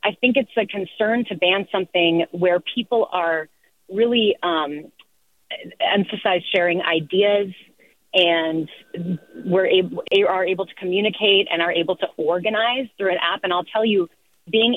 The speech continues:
inside the app right now, it's, it's very clear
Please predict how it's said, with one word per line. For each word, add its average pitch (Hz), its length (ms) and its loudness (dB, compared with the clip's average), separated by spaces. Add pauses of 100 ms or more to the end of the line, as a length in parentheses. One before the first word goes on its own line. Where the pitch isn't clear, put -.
inside 202 680 0
the 180 160 -4
app 180 320 -2
right 165 260 -2
now, 165 520 -2 (360)
it's, 202 160 0 (280)
it's 214 260 2
very 254 240 0
clear 226 640 0